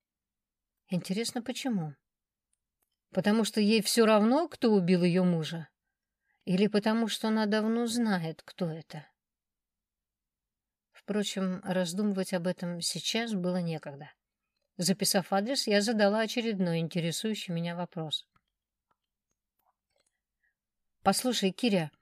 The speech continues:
а вот что еще мне интересно. Буровые люди, похоже, не бедные.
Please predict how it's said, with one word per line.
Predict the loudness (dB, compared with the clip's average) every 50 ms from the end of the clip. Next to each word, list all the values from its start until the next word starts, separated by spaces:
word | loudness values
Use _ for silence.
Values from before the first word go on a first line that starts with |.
| _ _ _ _ _ _ _ _ _ _ _ _ _
а | -2 0 0
вот | 0 -2 -2 0 2 2 2 2 2
что | 0 0 0 0 0 0 2
еще | 2 0 0 -2 -2 -2 0 2 2
мне | 2 2 4 2 2 2 2
интересно. | 0 0 -2 -2 -2 0 0 2 2 2 2 0 0 -2 -4 -4 -6 -6 -10 -14 _ _ _ _ _ _ _ _ _ _ _ _ _ _ _ -12 -4 0
Буровые | 2 4 4 6 4 4 4 4 4 4 4
люди, | 4 4 2 2 2 0
похоже, | 0 2 0 0 2 0 0 0 2
не | 2 2 2
бедные. | 2 2 2 2 4 2 0 0 -2 -4 -6 -10